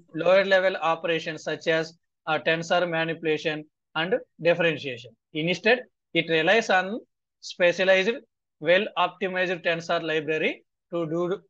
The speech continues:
do so, serving, serving as the backend engine, engine of the Keras. Rather than choosing a single tensor library and trying to implementation of the Keras to that library,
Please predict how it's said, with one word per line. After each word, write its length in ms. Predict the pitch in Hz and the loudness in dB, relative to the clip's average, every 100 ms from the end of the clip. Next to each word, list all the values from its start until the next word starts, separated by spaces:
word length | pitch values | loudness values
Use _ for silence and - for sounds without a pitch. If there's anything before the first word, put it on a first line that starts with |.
| _ 160 | _ -6
do 180 | 165 170 | -6 -4
so, 280 | 170 147 151 - _ _ _ - | -4 -2 -4 -8 _ _ _ 0
serving, 440 | 170 175 208 247 _ _ _ _ _ _ _ _ _ _ _ | 2 2 0 -2 _ _ _ _ _ _ _ _ _ _ _
serving 380 | 175 180 202 208 | 0 2 0 0
as 200 | 185 170 | 2 2
the 140 | 202 294 - - | 2 0 -4 -6
backend 400 | 147 180 180 190 185 | 2 2 2 -4 -4
engine, 500 | 165 175 175 185 - - | -8 -6 -4 -6 -10 -12
engine 320 | 165 156 180 | -8 -2 -2
of 220 | 170 151 147 | -2 -2 -2
the 140 | 277 277 | -6 -2
Keras. 300 | 170 123 104 - _ _ _ _ | -2 -2 -6 -16 _ _ _ _
Rather 360 | 151 170 190 196 | 2 4 6 4
than 200 | 208 220 208 | 2 0 -2
choosing 360 | 202 214 214 | -2 -2 -2
a 60 | 214 | -2
single 380 | - 180 196 190 | -4 -6 -4 0
tensor 420 | 185 170 180 175 | 0 0 0 0
library 560 | 165 151 156 160 254 - _ - | 0 -2 -2 -4 -6 -12 _ -6
and 220 | 165 170 | -4 -2
trying 320 | 175 180 196 | 2 2 0
to 100 | 170 208 | -4 -6
implementation 760 | 170 170 196 190 180 185 180 185 175 | -6 -6 -4 -2 -2 -2 -2 -2 -2
of 80 | 160 | -2
the 80 | |
Keras 440 | 170 165 165 170 170 | -2 0 2 2 -2
to 120 | 165 | -2
that 240 | 170 220 - _ _ _ 165 | 0 0 -4 _ _ _ 0
library, 600 | 165 160 160 143 147 | 2 4 0 0 -6